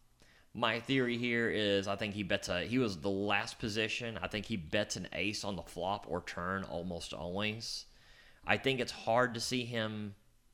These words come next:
checking a queen after everybody checks all the way to him on that turn. And it's kinda hard to have a four here.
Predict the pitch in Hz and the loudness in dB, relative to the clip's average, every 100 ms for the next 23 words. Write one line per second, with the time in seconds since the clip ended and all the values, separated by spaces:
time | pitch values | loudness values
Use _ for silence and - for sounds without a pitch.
0 | _ _ - - - - _ - - - | _ _ -20 -20 -20 -20 _ -20 -16 -8
1 | - - 95 - 110 98 - - - - | -4 0 0 0 -2 -2 -4 -8 -10 -8
2 | 92 101 123 139 151 135 104 110 117 107 | -4 -2 -2 -4 -4 -4 -2 0 0 0
3 | 104 95 95 90 87 - 110 110 - - | 2 0 0 -2 -4 0 2 2 0 -4
4 | - - 87 104 101 95 - 101 101 117 | -6 -4 0 2 2 -2 -2 -2 -2 -2
5 | 113 120 120 - _ - - - - 98 | -4 -6 -16 -20 _ -20 -20 -18 -6 -4
6 | 95 87 - - 95 110 131 135 - - | -2 -4 -4 -4 -2 -2 -4 -8 -14 -20
7 | _ - - - - _ - 101 101 95 | _ -20 -20 -20 -20 _ -4 0 0 -2
8 | 92 90 - - - - 139 120 120 101 | -4 -8 -8 -6 -4 0 0 4 6 6
9 | 87 - - - - 82 78 85 | 2 -4 -10 -10 -10 -10 -8 -8